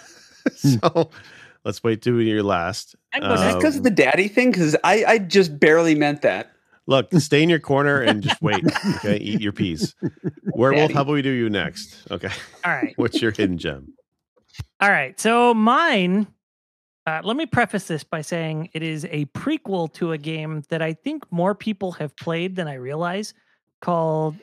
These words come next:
Speaker 3: uh, the pr-, the, the game that I'm. So let's, let's start with Beyond Oasis for the Genesis. It's a Zelda-like,
Speaker 2: Great
Speaker 3: right?
Speaker 2: game.
Speaker 1: Hmm.
Speaker 3: And I, it, as I understand it, a lot of people played this. Well, it got a prequel on the Sega Saturn called Legend of Oasis,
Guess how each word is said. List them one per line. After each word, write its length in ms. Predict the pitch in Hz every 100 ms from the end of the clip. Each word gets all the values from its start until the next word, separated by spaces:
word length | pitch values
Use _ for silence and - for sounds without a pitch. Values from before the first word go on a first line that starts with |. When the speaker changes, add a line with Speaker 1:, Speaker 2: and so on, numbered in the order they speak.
| -
Speaker 3:
uh, 240 | 156 151 147 160
the 80 |
pr-, 180 | - 233 247
the, 460 | 175 175 180 170 160 _ -
the 60 | 160
game 220 | 202 269
that 100 | 233
I'm. 320 | 202 185 180 _ _ _ _ _ _ _ _ _ _
So 120 | 214
let's, 340 | 233 233 - 233
let's 100 | 226
start 220 | 320 285
with 140 | 254
Beyond 340 | 233 233 226 220
Oasis 560 | 202 180 151 127 -
for 240 | - - 151
the 80 | 151
Genesis. 680 | 165 151 156 127 - - _ _ _
It's 100 | -
a 60 | 147
Zelda-like, 560 | 160 147 127 113 107
Speaker 2:
Great 180 | - 127
Speaker 3:
right? 80 | 151
Speaker 2:
game. 180 | 65 - _ _ _ _ _ _
Speaker 1:
Hmm. 100 | 147 101 - _ _
Speaker 3:
And 320 | 165 160 175 - -
I, 100 | 175
it, 380 | 170 170 170 185
as 140 | 165 175
I 160 | 202
understand 420 | 226 214 285 294
it, 40 | 220
a 60 |
lot 180 | 202 220
of 60 | 190
people 260 | 220 180
played 240 | 147 202 165
this. 240 | 120 _ _ _ _ 233
Well, 80 |
it 80 | 269
got 160 | 269 320
a 60 |
prequel 520 | - - 311 294 233 208
on 100 | 175
the 80 | 170
Sega 320 | - 185 170
Saturn 420 | - 202 160 139
called 240 | - 160 151
Legend 380 | 180 185 175
of 100 | 147
Oasis, 600 | 139 127 120 - 127 -